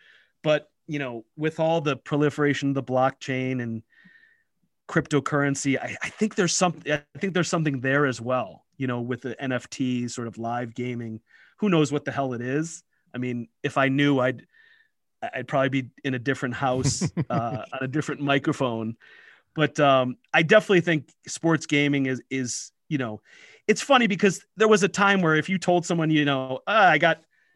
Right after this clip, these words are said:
Speaker 1: I got fifty bucks on, uh, the Falcons plus seven," they'd be like, "Oh, this guy's a degenerate."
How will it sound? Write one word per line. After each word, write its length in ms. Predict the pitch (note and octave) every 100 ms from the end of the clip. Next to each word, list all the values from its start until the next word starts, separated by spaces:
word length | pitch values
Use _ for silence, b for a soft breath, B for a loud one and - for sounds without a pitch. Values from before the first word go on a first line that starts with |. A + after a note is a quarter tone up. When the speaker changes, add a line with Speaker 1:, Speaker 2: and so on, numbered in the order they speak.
| -
Speaker 1:
I 20 |
got 160 | F3+ F3
fifty 280 | G3+ - F3
bucks 360 | F#3 F3+ -
on, 300 | E3+ D#3+ D#3+
uh, 220 | D3+ D3
the 220 | C#3+ D3 C#3+
Falcons 520 | F3 F3+ F#3 D#3+ D3
plus 280 | E3+ E3 -
seven," 360 | F#3 F3 D#3+
they'd 100 | D3+
be 80 | C#3+
like, 180 | C#3 C3+
"Oh, 140 | D3
this 160 | C3+ C#3
guy's 220 | C3+ B2
a 40 |
degenerate." 600 | A#2+ A2+ C3+ D3 B2 G#2